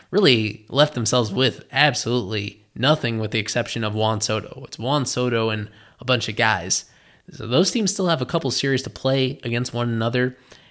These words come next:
that I guess will ultimately determine where they stand in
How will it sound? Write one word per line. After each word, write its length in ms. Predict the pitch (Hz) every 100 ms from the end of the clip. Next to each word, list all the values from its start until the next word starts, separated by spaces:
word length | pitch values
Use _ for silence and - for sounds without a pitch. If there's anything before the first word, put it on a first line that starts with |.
| _ _ _ _ _ _ _
that 320 | 117 113 110 82
I 60 |
guess 200 | 113 120
will 160 | 113 -
ultimately 500 | 127 147 - 135 139
determine 540 | 127 123 135 131 135 135
where 260 | - 120
they 120 | 120
stand 500 | 120 - 120 120 123 -
in 360 | 131 117 113